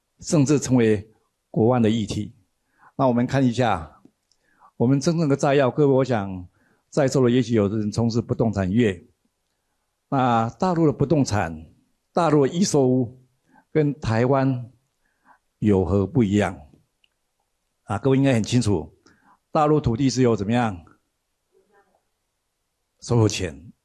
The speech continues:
人民没有土地所有权，但是有什么权利？土地的使用权。啊，那使用权呢？各位很好奇，什么叫使用权？我们所有权是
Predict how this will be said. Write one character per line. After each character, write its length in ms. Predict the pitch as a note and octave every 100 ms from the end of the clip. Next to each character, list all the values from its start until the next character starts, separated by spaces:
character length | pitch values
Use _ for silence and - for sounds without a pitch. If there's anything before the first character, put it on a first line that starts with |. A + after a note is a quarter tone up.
| _
人 140 | - B2
民 160 | D3+
没 140 | B2 C3
有 480 | A#2+ G2 E2 - _ _ _ _
土 240 | - A2 G2+
地 180 | C#3+ A#2+
所 200 | B2 A2
有 100 | F#2+
权， 280 | - F2+ - _ _ _ _ _ _ _ _ _ _ _
但 160 | - F3+
是 100 | F3
有 100 | C#3+
什 100 | C3+
么 80 | D3+
权 160 | C#3
利？ 420 | C#3+ C#3 D#2 - _ _ _ _ _ _ _ _ _ _ _ _ _ _ _ _ _ _
土 260 | B2 A2 G2+
地 200 | C#3 A#2+
的 280 | G#2+ G#2 -
使 220 | - G2+
用 200 | G#2+ G#2+
权。 260 | - F2+ E2+ - _ _ _ _ _ _ _ _ _ _ _
啊， 100 | G2
那 160 | A2+ C3+
使 160 | -
用 140 | B2+ B2+
权 120 | A2+
呢？ 80 | A2
各 120 | C3+
位 100 | B2
很 100 | G2+
好 220 | F#2+ A#2
奇， 240 | - F#2+
什 80 | F2
么 80 | A2
叫 80 | B2
使 160 | -
用 160 | G2+ G#2+
权？ 260 | - D#2+ D#2+ - _ _ _ _ _
我 100 | -
们 140 | A#2+ B2+
所 160 | D#3
有 100 | C#3
权 160 | B2 A2+
是 320 | A2+ C#3+ B2+